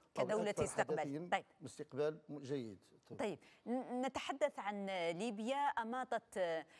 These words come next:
Speaker 1: هذه الصور، آه، اللثامة عن قضية في الحقيقة موجودة إلى اليوم، مسألة العبودية. أي واقع لها دكتور؟ لأنها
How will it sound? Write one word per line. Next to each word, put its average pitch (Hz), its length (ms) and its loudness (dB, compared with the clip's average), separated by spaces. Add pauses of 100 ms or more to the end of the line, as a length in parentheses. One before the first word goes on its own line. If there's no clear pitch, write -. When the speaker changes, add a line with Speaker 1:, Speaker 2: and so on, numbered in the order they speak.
(100)
Speaker 1:
هذه 202 440 2
الصور، 233 460 0
آه، 170 640 2
اللثامة 180 920 0
عن 190 360 -2 (280)
قضية 240 340 2
في 226 280 -4
الحقيقة 254 460 -4
موجودة 240 800 0 (120)
إلى 185 140 2
اليوم، 170 720 -2
مسألة 190 340 0 (100)
العبودية. 170 760 -2 (260)
أي 277 140 4
واقع 285 500 0
لها 170 420 -4
دكتور؟ 170 360 -2
لأنها 220 540 0